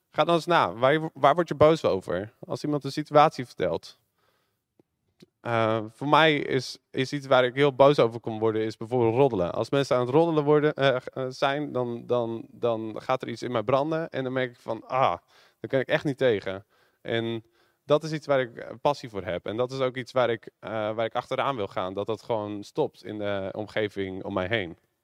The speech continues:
En dat is dus hoe ik die, die reis samen met, met God doe. Van ik, ik zie in de reis samen met hem, zie ik dat ik, dat ik samen met die passie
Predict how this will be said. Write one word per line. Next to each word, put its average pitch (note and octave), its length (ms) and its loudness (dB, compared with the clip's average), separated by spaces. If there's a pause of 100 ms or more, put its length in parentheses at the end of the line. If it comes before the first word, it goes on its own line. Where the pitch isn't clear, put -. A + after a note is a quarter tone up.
(680)
En - 200 -6
dat C#3 180 6
is D3+ 120 -2
dus C3 180 0
hoe B2 140 2
ik A#2+ 120 -2
die, A2+ 300 -4 (320)
die B2 120 0
reis B2+ 240 6
samen B2+ 300 0
met, A#2 260 -4
met A#2 220 -2
God B2+ 200 0
doe. G2 180 0
Van G#2 260 -6
ik, G#2+ 200 -10
ik - 260 -6
zie D#3+ 420 -4
in C3 200 -4
de B2 60 0
reis C3 440 2
samen B2 280 -2
met A#2 120 -6
hem, B2+ 220 -2
zie B2+ 200 -6
ik A2+ 80 -10
dat A#2+ 200 -2
ik, - 220 -8 (340)
dat A2+ 200 -8
ik A#2 160 -8
samen C#3+ 240 0
met C#3 120 -4
die B2+ 80 -10
passie A2+ 580 2